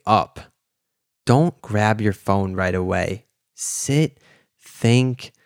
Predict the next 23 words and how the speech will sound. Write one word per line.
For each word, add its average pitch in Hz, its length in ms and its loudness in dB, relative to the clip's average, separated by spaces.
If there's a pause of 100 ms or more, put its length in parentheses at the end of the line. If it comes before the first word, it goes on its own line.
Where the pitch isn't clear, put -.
(200)
wake 95 280 -4
up, 117 360 2 (300)
think 113 180 0
about 98 220 0
what 101 300 0
you're 101 160 -2
gonna 95 240 -4
accomplish 123 600 0
that 95 260 -4
day. 92 260 -2 (320)
What 113 240 2
goals 110 240 4
are 107 80 -4
you 104 80 -2
gonna 98 180 -4
set - 360 0
for - 140 -8
yourself 98 480 -4
that 90 240 -6
day? 92 300 -6 (1600)
And 131 480 2 (640)
stay 175 420 2
organized, - 920 0